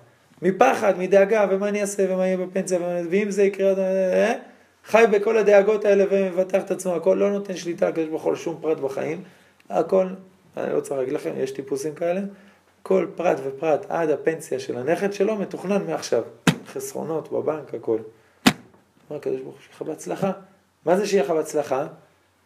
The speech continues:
כל מה שבדרך הטבע קורה לגוי, גם לא יכול לקרות. הוא נכנס לתוך הסטטיסטיקות,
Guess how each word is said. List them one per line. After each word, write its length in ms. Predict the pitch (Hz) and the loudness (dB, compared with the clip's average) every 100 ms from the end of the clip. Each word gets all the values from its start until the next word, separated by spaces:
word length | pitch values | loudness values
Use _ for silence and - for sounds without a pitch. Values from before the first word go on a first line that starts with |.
| _ | _
כל 460 | - 202 202 196 190 | 0 4 6 6 2
מה 120 | 180 185 | -2 -2
שבדרך 520 | 160 151 151 165 165 | 2 2 4 0 -2
הטבע 340 | 151 165 156 | 2 4 4
קורה 260 | 151 139 147 | 0 2 4
לגוי, 400 | 143 156 220 220 - - _ - | 4 4 2 0 -10 -20 _ -2
גם 200 | 170 202 | 2 2
לא 60 | 202 | 2
יכול 280 | 196 190 175 | 0 -2 -6
לקרות. 340 | - 151 147 | 0 -2 -2
הוא 100 | 151 | -10
נכנס 300 | 143 139 - | -6 -6 -6
לתוך 220 | 110 110 | -8 -10
הסטטיסטיקות, 840 | 113 - 139 165 - 160 156 139 | -8 -8 -4 -4 -4 2 2 0